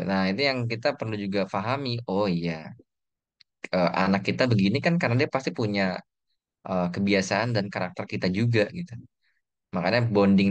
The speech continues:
dengan anak tipe pendiam ini biasanya kita pahami, oh dia kan tipe quiet gitu. Tipe yang kalau nggak diajak ngobrol, nggak akan ngomong.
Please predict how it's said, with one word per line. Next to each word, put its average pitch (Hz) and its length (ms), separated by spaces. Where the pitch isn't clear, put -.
dengan 95 180
anak 95 140
tipe 95 180
pendiam 92 320
ini 139 100
biasanya 101 360
kita 127 220
pahami, 123 240
oh 110 160
dia 107 80
kan 131 80
tipe 110 180
quiet 113 360
gitu. 87 120
Tipe 90 280
yang 107 160
kalau 95 300
nggak 87 200
diajak 87 280
ngobrol, 90 340
nggak 82 180
akan 85 220
ngomong. 107 640